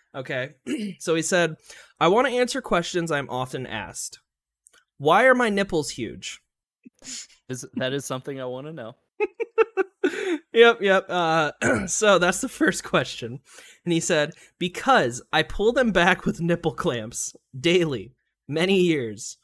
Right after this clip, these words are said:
Speaker 1: As a child, I realized that I like pain. I get excited when it hurts. I have been practicing B D S M for many years." So there you go, August. If you were curious about his nipples, that's why. He pulls them back with nipple clamps. <laughs>
Speaker 2: Nope.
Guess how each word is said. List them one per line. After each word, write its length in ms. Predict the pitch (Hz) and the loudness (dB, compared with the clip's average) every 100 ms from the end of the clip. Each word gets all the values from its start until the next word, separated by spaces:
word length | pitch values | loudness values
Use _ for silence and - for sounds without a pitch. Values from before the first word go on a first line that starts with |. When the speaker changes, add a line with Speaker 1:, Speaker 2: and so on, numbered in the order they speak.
| _ _ _ | _ _ _
Speaker 1:
As 200 | 165 208 | 2 2
a 40 | 269 | 0
child, 380 | - 240 233 | 4 6 8
I 60 | 202 | 6
realized 640 | 170 185 196 165 156 156 - | 4 2 2 2 0 -4 -14
that 200 | - 185 | -4 0
I 80 | 190 | 2
like 320 | 180 170 175 - | 2 2 0 -2
pain. 320 | 139 104 101 | -4 -4 -6
I 120 | 135 | -6
get 180 | 151 196 | -2 -2
excited 560 | 220 - - 185 175 160 | -2 -2 0 2 2 0
when 160 | 131 | -4
it 100 | 120 | -6
hurts. 360 | 127 120 107 - | -8 -8 -10 -8
I 120 | - 147 | -2 -2
have 80 | |
been 160 | 143 135 | -2 -8
practicing 640 | - 156 156 180 190 165 | -4 -4 -4 -6 -4 -4
B 160 | 131 135 | -6 -4
D 120 | 151 | -2
S 160 | 151 147 | -2 -4
M 200 | 127 123 | -6 -6
for 160 | - | -8
many 220 | 117 113 113 | -8 -8 -8
years." 460 | 101 87 123 - - _ _ _ _ _ _ _ _ _ _ _ _ | -10 -14 -16 -16 -18 _ _ _ _ _ _ _ _ _ _ _ _
So 120 | - 160 | -10 -4
there 160 | 185 190 | -2 0
you 60 | |
go, 160 | 147 110 | 0 -4
August. 380 | 90 92 90 - | -6 -12 -10 -10
If 120 | 120 | -6
you 100 | 151 | -6
were 80 | 147 | -2
curious 320 | 220 311 269 | 2 2 2
about 200 | 247 220 | 0 0
his 100 | 170 | 0
nipples, 420 | 165 143 127 - | -2 -2 -6 -4
that's 300 | 135 131 - | -4 -4 -4
why. 240 | 117 85 - _ _ | -12 -14 -20 _ _
He 160 | - 170 | -6 -6
pulls 300 | 214 220 214 | 0 0 2
them 160 | 196 | -2
back 240 | 170 147 139 | 0 -2 -2
with 120 | 127 | -8
nipple 220 | 113 98 | -10 -12
clamps. 460 | 95 87 95 - 214 - _ | -16 -16 -8 -6 -8 -12 _
<laughs> 1600 | 139 - _ _ _ _ _ _ _ _ _ _ - - - 196 170 | -18 -18 _ _ _ _ _ _ _ _ _ _ -20 -20 -12 -10 -4
Speaker 2:
Nope. 420 | 202 - - 170 | -4 -4 -6 -10